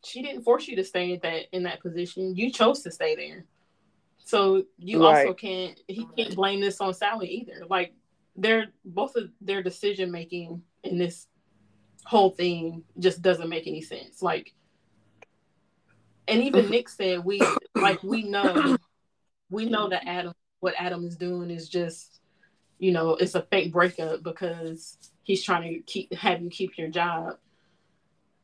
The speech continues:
Speaker 1: And it's like, so then they may as well get back together. Like, what was the point? I feel like
Speaker 2: Yeah.
Speaker 1: this was, for whatever reason, the writers wanted to break up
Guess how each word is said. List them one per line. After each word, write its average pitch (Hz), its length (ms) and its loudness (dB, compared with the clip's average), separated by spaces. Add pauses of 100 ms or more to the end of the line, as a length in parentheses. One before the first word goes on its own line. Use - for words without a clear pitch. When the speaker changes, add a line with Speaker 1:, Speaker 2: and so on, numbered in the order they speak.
(280)
Speaker 1:
And 196 100 2
it's 196 160 -2
like, 196 340 4 (1160)
so 240 240 2
then 247 200 0
they 254 100 -4
may 277 200 2
as 285 120 -2
well 262 160 -2
get 269 160 -8
back 262 200 0
together. - 500 -8 (520)
Like, 214 180 0
what 302 160 -8
was 285 120 -14
the 226 80 -8
point? - 400 -8 (400)
I 196 120 4
feel 262 160 -6
like 262 140 6
Speaker 2:
Yeah. 165 200 10
Speaker 1:
this 151 100 2
was, 208 320 -8
for 208 160 -4
whatever 233 300 -4 (300)
reason, 269 180 -10
the 190 100 -4
writers 190 400 -2
wanted 185 260 -6
to - 80 -20
break 185 280 -6
up 175 220 -8